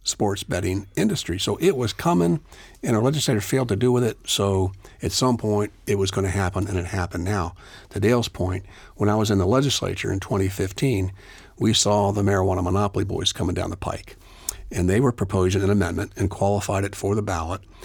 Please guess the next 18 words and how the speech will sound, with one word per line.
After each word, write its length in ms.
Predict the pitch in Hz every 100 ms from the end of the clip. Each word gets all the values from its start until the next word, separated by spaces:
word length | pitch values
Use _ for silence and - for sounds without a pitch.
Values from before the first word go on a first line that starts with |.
| - - - -
to 420 | - 95 95 104 -
make 300 | 104 98 95 -
only 220 | 117 95
ten 300 | 92 - 135
parcels 480 | 147 147 139 - 127
of 100 | 135
land 400 | 123 95 90 104
that 120 | 95
coincidentally 580 | - 120 110 98 101 101
they 160 | 95 104
happened 360 | 92 101 104 107
to 80 |
own, 340 | - 78 78 98 - 349
<laughs> 280 | - 277 311
the 120 | 190 185
only 320 | 123 143 170
ten 260 | 147 143 131
parcels 580 | - 110 107 95 101